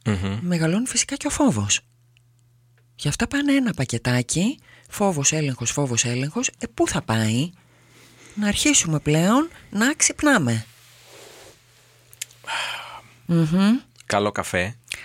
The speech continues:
Speaker 2: Καλό καφέ.
Speaker 1: Για το ξύπνημα.
Speaker 2: Ναι.
Speaker 1: <laughs>
Speaker 2: Εμείς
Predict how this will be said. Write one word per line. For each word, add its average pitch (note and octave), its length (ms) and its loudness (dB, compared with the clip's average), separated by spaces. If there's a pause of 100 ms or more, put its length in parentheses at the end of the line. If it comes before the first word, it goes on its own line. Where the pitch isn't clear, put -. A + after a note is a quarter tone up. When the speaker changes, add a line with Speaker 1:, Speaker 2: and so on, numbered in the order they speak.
(160)
Speaker 2:
Καλό D#3+ 200 4
καφέ. C#3 400 -2
Speaker 1:
Για F2+ 160 0
το - 80 -4
ξύπνημα. F2+ 680 0
Speaker 2:
Ναι. C#3+ 260 2 (880)
Speaker 1:
<laughs> - 800 -12
Speaker 2:
Εμείς F3 520 2